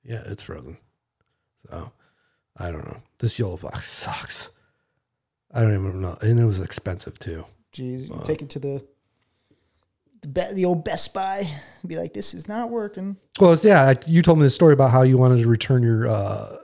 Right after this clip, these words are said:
Speaker 1: microphone, and I was like, "Just go to Best Buy. Just say you got it at Best Buy, and you just want a gift card."
Speaker 2: Just
Speaker 1: And
Speaker 2: lie right to their face.
Speaker 1: it's not, I mean, they resell it, so I mean,
Speaker 2: It's literally in mint condition. I've never opened it. It's from
Speaker 1: Yeah,
Speaker 2: Amazon, but
Speaker 1: yeah.
Speaker 2: I want, I want the cash back.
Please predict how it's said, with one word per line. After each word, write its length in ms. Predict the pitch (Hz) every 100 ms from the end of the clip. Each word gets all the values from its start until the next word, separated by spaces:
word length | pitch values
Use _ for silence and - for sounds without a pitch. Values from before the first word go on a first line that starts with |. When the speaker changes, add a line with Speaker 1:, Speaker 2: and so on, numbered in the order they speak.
| _ -
Speaker 1:
microphone, 560 | 123 139 160 120 104 101
and 80 | 101 _ _ _
I 40 | 113
was 80 | 117
like, 80 | 120
"Just 180 | 190 -
go 120 | 233
to 80 | 208
Best 280 | 156 190 -
Buy. 240 | 104 92
Just 140 | - -
say 120 | 175
you 140 | 196
got 240 | 151 156 196
it 60 |
at 180 | 139 117
Best 240 | 180 185 -
Buy, 200 | 113 127 - - -
and 100 | 135
you 60 |
just 120 | 139 143
want 120 | 131
a 40 |
gift 200 | 120 175
card." 180 | - -
Speaker 2:
Just 120 | -
Speaker 1:
And 160 | - 135
Speaker 2:
lie 120 | 139 135
right 160 | 131
to 80 | 135
their 100 | 135
face. 380 | 139 135 - - _ _ _ _
Speaker 1:
it's 260 | 240 - -
not, 200 | 285 -
I 40 | 226
mean, 380 | 247 226 - 165
they 200 | 233 190
resell 580 | 170 233 220 - 214 104
it, 180 | 101
so 280 | - 139 131
I 40 | 131
mean, 380 | 135 131 127 - _ _
Speaker 2:
It's 300 | - - -
literally 260 | 196 202 226
in 80 | 160
mint 140 | 165
condition. 340 | 165 151 147 143
I've 140 | 143
never 300 | 143 139 131
opened 280 | 135 135 131
it. 40 |
It's 100 | 127
from 160 | - 139
Speaker 1:
Yeah, 80 | 131
Speaker 2:
Amazon, 300 | 101 131 143
but 160 | 143 160
Speaker 1:
yeah. 240 | 123 82 - _ -
Speaker 2:
I 100 | 175
want, 300 | 180 175 -
I 40 | 170
want 140 | 156
the 60 | 156
cash 360 | 143 151 143
back. 320 | - - -